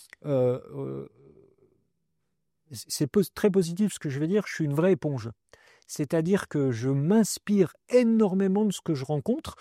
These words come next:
et, et pour reprendre un exemple, euh, j'ai, j'ai, j'ai toujours, à titre personnel,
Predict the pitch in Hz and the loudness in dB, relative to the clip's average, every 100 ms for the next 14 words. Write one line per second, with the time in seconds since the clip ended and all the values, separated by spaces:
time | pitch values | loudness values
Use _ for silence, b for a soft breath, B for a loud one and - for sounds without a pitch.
0 | B B - 160 160 - 147 190 180 196 | B B 0 2 2 0 0 4 6 6
1 | 214 202 165 156 156 170 247 - - B | 4 0 2 0 0 0 -2 -4 -16 B
2 | B _ 156 143 135 139 - _ _ _ | B _ -4 -2 -2 -6 -12 _ _ _
3 | _ - 117 156 - 123 160 - 123 147 | _ -8 -2 -2 -4 -4 -4 -4 -4 -4
4 | - 240 196 202 156 - 143 143 - 226 | 0 2 4 6 4 0 -4 -2 -4 -4
5 | - 185 - 190 175 170 135 | -4 -4 -2 0 2 0 0